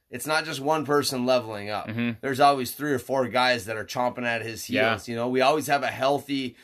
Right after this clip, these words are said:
Speaker 1: sort of competitive vibe in the gym,
Speaker 2: Mm-hmm.
Speaker 1: and that you and all the guys, man, have, uh, such a good vibe.
Speaker 2: Yeah.
Speaker 1: Even though we're all pushing each other and leveling each other up, to still be friends and have that
Speaker 2: Mm-hmm.
Speaker 1: camaraderie, and, like, it's a special thing, a
Speaker 2: Yeah.
Speaker 1: jujitsu school.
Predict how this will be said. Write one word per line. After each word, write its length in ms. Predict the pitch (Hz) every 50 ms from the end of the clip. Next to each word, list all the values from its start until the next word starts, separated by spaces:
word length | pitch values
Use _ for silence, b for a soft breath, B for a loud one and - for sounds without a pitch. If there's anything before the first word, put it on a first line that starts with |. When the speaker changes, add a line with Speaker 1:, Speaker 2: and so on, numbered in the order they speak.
| b b
Speaker 1:
sort 320 | b - - 160 151 147 135
of 160 | 127 117 -
competitive 640 | - 143 120 110 131 131 139 147 139 127 131 127 110
vibe 360 | 98 120 120 143 165 175 139
in 160 | 127 123 117 113
the 80 | 117
gym, 360 | 110 101 107 139 170 180 151 107
Speaker 2:
Mm-hmm. 80 | 104 98 - b b b b b
Speaker 1:
and 520 | - 123 120 120 117 117 117 117 104 82 -
that 260 | 107 120 127 117 -
you 360 | 127 120 135 147 151 151 151
and 200 | 143 127 120 117 85
all 200 | 110 131 131 123
the 80 | 139
guys, 440 | 127 120 113 104 101 98 95 92 90
man, 280 | 107 110 104 104 110 127
have, 340 | 127 131 139 143 127 113 - b b b b b b - -
uh, 380 | 127 123 117 113 107 107 95 104
such 360 | 101 - - 165 160 156 147
a 80 | 131
good 320 | 110 92 90 131 151 151 135
vibe. 580 | 113 92 117 117 117 127 123 117 107 98 90 - -
Speaker 2:
Yeah. 320 | - 107 104 104 98 - 165
Speaker 1:
Even 220 | 175 170 175 170
though 200 | 165 160 160 160 156
we're 180 | 147 143 131
all 240 | 127 131 135 143 139
pushing 380 | - - 147 143 143 151 156 160
each 140 | 156 - 160
other 240 | 156 160 160 160 151
and 100 | 127 120
leveling 420 | 123 127 135 123 135 139 135 131
each 140 | 131 123 123 139
other 280 | 135 127 123 117 117
up, 240 | 120 139 151 - - b b b b b b _ _ -
to 120 | - 135
still 400 | - - - 175 175 165 156 147
be 440 | 127 135 139 139 139 135 131 123 117 _
friends 400 | - - 147 151 151 151 147 127
and 100 | 127 123 120
have 180 | 127 131 127
that 160 | 127 131 120
Speaker 2:
Mm-hmm. 160 | - - 127 123
Speaker 1:
camaraderie, 680 | 123 127 127 131 135 127 131 131 131 127 127 127 127
and, 120 | 123 120 120
like, 240 | 117 113 113 -
it's 180 | - 160 - -
a 60 | 202
special 400 | - - - 190 185 - 160 143 -
thing, 340 | - 147 143 113 85 -
a 80 | 98 110
Speaker 2:
Yeah. 200 | 117 107 101 98
Speaker 1:
jujitsu 280 | 98 123 120 - 117 113
school. 380 | - - - 113 107 92 -